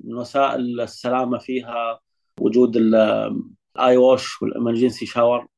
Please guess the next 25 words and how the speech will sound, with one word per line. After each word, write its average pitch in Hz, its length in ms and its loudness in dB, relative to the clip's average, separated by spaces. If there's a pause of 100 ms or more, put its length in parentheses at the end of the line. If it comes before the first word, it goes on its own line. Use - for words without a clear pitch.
(380)
إذا 107 140 -12
تعرض 117 460 -6
ال-، 110 160 -8
ال-، 101 1300 -6
تعرض 113 340 0 (380)
أي 135 120 4
شخص - 580 -8 (400)
لهذه 120 240 0
المواد 120 340 -2
الكيميائية 113 580 -6
سواء 107 340 -6
كان، 104 360 -8 (640)
آه، 107 200 0
في - 140 -10
العين 113 420 4
أو 104 360 -4
على 107 180 -2
الجلد، 113 480 -4
أو 107 320 -8 (520)
يكون 131 300 4
لها، 123 300 6
آه، 107 520 -6 (140)
آه، - 560 -10 (160)
procedure 120 480 4
واضح 120 580 0